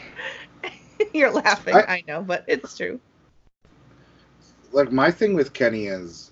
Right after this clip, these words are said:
Speaker 2: is he's had truly phenomenal wrestling matches with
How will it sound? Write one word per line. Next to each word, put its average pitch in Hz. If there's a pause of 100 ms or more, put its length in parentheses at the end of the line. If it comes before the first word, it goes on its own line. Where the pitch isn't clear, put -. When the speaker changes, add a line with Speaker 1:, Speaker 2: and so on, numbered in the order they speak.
Speaker 2:
is 98 (1200)
he's 143
had 131 (1400)
truly 151 (100)
phenomenal 107
wrestling 98
matches 123 (720)
with 101